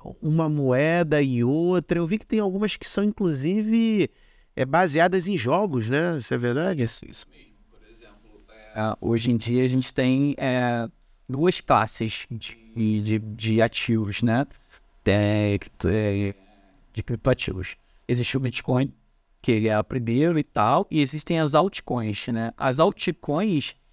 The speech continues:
Speaker 2: elas são moedas baseadas no Bitcoin, só que acrescentam, às vezes, alguma tecnologia a mais, ou às vezes são só, é, uma, uma cópia mesmo.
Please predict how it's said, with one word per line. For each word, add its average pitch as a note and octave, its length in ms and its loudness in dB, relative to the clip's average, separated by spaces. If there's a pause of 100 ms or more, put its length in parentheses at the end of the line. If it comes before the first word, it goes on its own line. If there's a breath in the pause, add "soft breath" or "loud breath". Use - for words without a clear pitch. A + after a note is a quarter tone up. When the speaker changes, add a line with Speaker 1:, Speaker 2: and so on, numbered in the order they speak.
(160)
Speaker 2:
elas C#3 400 0
são E3+ 280 -4
moedas G3 520 2
baseadas F#3 760 2
no F#3 180 -2
Bitcoin, G3+ 440 -4
só G#3+ 180 0
que - 100 -2
acrescentam, G#3 760 0
às F3 120 2
vezes, E3+ 280 0
alguma D#3 320 -2
tecnologia B2+ 720 -2
a C#3 40 0
mais, A3+ 340 2
ou - 120 -2
às A3+ 140 4
vezes A3 380 0
são A#3+ 280 -2
só, G#3+ 480 2 (320)
é, F3+ 440 0
uma, - 1040 -18
uma G#3+ 160 0
cópia - 340 2
mesmo. B2+ 440 -2